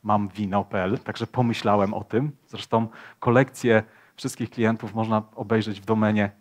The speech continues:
moja piwniczka pe el, także też o tym pomyślałem. Także tu marketingowo się pozabezpieczaliśmy. I chcemy, żeby ten wzrost, który mówi się, że w Polsce jest,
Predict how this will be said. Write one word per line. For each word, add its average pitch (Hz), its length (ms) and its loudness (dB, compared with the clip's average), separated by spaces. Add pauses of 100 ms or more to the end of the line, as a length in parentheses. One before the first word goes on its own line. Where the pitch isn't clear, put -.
moja 107 300 2
piwniczka 107 560 -4
pe 95 200 0
el, 104 120 2
także 92 280 -10
też 101 200 -8
o 110 80 2
tym 123 180 -2
pomyślałem. 101 640 -2 (560)
Także 101 280 -12
tu - 140 -10
marketingowo 110 640 0
się 101 140 -8
pozabezpieczaliśmy. 104 1000 -6 (840)
I 135 300 0 (160)
chcemy, 123 540 0 (420)
żeby 117 420 -4 (140)
ten 120 240 -4 (840)
wzrost, 113 720 0 (580)
który 107 440 -2 (300)
mówi 110 380 -4
się, 101 180 -2
że 104 120 -4
w - 80 -16
Polsce 101 440 -4
jest, 98 360 -6